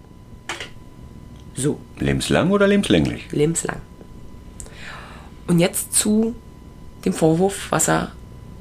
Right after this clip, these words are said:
Speaker 1: als Tat begangen hat. Ja?
Speaker 2: Hm?
Speaker 1: Der Mann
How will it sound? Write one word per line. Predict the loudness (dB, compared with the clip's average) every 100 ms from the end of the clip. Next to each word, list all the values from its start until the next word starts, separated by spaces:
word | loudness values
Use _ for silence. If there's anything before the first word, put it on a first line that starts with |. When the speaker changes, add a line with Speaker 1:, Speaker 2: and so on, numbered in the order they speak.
| -4
Speaker 1:
als | -4 -4 -2
Tat | 0 0 0 -8
begangen | 0 2 2 -2
hat. | -6 -12 -16 -16 -14 -14 -14 -18 -8
Ja? | -6 -6 -10 -20 0
Speaker 2:
Hm? | 6 8 10 8 4 -8 -16 -18 -18 -18 -2
Speaker 1:
Der | 2 4
Mann | 4 4